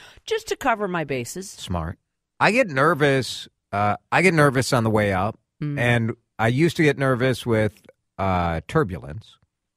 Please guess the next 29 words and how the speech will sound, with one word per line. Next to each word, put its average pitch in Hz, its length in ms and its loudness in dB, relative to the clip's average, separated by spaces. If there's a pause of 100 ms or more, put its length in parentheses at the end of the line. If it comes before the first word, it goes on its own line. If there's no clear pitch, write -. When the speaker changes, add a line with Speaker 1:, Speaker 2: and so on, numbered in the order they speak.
(240)
Speaker 2:
and 87 540 -2 (260)
now 104 240 4
I 98 80 4
don't 80 440 -8 (480)
because 87 380 -4
there's, 78 280 -10
like, 71 180 -10 (720)
no 85 160 -8
one's, 73 380 -12 (1300)
virtually 92 420 0
no 85 140 -2
one's 76 180 -6
been 71 160 -10
killed - 420 -16 (200)
because 78 300 -6
of - 80 -18
turbulence. - 640 -18
It's 123 60 2
Speaker 1:
Right. - 80 0
Speaker 2:
scary, 92 640 -4
Speaker 1:
Right. 127 200 -8 (180)
Speaker 2:
but, 104 120 -2
like, 80 300 -6 (360)
Speaker 1:
Mm. 170 320 -6 (220)
Speaker 2:
it's 95 100 -6
part 107 220 -2
of 78 60 -12
flying. 64 300 -16 (140)
Speaker 1:
Yeah. 123 160 -8